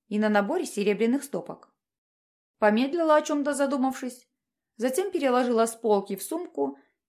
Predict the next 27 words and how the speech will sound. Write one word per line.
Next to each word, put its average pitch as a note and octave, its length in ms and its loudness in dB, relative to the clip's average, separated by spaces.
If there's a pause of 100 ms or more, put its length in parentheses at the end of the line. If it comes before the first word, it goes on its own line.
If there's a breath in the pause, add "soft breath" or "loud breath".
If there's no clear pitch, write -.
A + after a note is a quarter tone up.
и A#3+ 80 -4
с A#3 80 -10
непонятным C4+ 640 4
интересом A#3+ 600 -2
начала C4 320 -4
разглядывать D4 640 0
каменные D4+ 460 -2
безделушки, C#4 720 -6
украсившие G3 680 -4
верх F3+ 200 -4
шкафа. - 520 -14 (840)
Судя C#4 300 0
по C4 120 0
салфеточке, C4 720 -2
на G3+ 100 -4
которой G#3 420 -2
их F#3+ 100 -16
расставили, G#3 680 -6 (640)
они F4 200 0
появились C4+ 540 2
в - 40 -18
кабинете A#3+ 520 2
не C4+ 140 2
без D4+ 160 -2
участия G#3 580 -2
мадам F#3+ 400 0
Гиндон, F3 560 -4